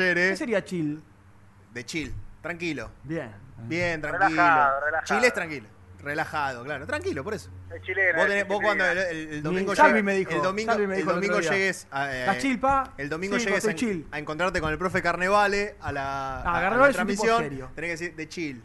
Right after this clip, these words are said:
Speaker 2: Nah,
Speaker 1: Chill,
Speaker 2: Carnevale
Speaker 1: profe,
Speaker 2: es
Speaker 1: hoy.
Speaker 2: un tipo
Speaker 1: Tenés que
Speaker 2: serio que
Speaker 1: decir.
Speaker 2: está escuchando, le mando un abrazo.
Speaker 3: De Chili
Speaker 2: Que a
Speaker 3: Fernández.
Speaker 2: él no le gusta que lo molesten en la previa. Él llega serio, eh, después se va, se va, se va distendiendo de a poco, pero a él no lo molestes en la previa del partido.
Speaker 1: Está bien.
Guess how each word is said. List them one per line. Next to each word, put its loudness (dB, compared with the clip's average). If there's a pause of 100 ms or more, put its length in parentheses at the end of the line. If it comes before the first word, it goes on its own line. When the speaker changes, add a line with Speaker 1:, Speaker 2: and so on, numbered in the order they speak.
Speaker 2:
Nah, -2
Speaker 1:
Chill, -2
Speaker 2:
Carnevale -2
Speaker 1:
profe, 2
Speaker 2:
es 2
Speaker 1:
hoy. -2
Speaker 2:
un -8
tipo -6
Speaker 1:
Tenés -6
que 0
Speaker 2:
serio 2
que 2
Speaker 1:
decir. 0
Speaker 2:
está 0
escuchando, 0
le -2
mando -2
un 0
abrazo. 4 (260)
Speaker 3:
De -6
Chili -8
Speaker 2:
Que -6
a 2
Speaker 3:
Fernández. 2
Speaker 2:
él 0
no 6
le 8
gusta 2
que -2
lo 2
molesten 0
en 0
la 0
previa. -4
Él 2
llega 0
serio, 2 (480)
eh, -4
después 0
se -2
va, 2 (240)
se -8
va, 4 (340)
se -8
va 0
distendiendo 0
de 6
a -2
poco, -2
pero 4
a 2
él 0
no -2
lo 4
molestes 2
en 0
la 0
previa 0
del -6
partido. -4
Speaker 1:
Está -
bien. -8